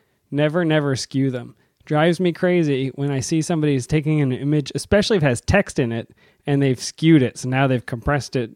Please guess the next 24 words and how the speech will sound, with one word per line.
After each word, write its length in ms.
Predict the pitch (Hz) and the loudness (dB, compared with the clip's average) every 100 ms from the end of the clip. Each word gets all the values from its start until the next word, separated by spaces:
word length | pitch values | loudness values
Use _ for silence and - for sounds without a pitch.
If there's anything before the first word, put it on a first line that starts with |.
| _ - | _ -8
um, 300 | 131 117 117 | -6 -4 -2
left 260 | 135 131 | -4 -4
to 80 | - | -6
right 400 | 120 131 139 139 | -2 2 2 0
or 300 | 127 113 113 - | -2 -6 -6 -6
top 240 | 139 135 | -6 -4
to 80 | - | -4
bottom, 460 | 120 123 123 135 139 _ _ _ | -2 -2 -2 -4 -8 _ _ _
and 140 | 143 139 | -4 0
now 180 | 143 | 0
it's 120 | 135 135 | 0 -2
just 220 | 139 - _ _ _ - _ _ _ _ | -4 -6 _ _ _ -20 _ _ _ _
out 180 | 143 143 | 0 2
of 120 | 139 | 0
proportion. 760 | - 131 143 139 120 127 120 113 _ _ | -4 -6 0 0 0 -2 -4 -8 _ _
It's 80 | 147 | 0
really 340 | 160 180 160 | 6 8 6
obvious, 440 | 135 131 127 139 - | 4 0 0 -2 0
really 140 | 131 | 0
noticeable, 480 | 123 123 - 127 120 _ _ | 2 0 0 -2 -4 _ _
really 200 | 190 196 | 4 4
easy 200 | 170 170 | 4 0
to 140 | 151 143 | 2 2
avoid. 380 | 120 107 101 | 2 -2 -8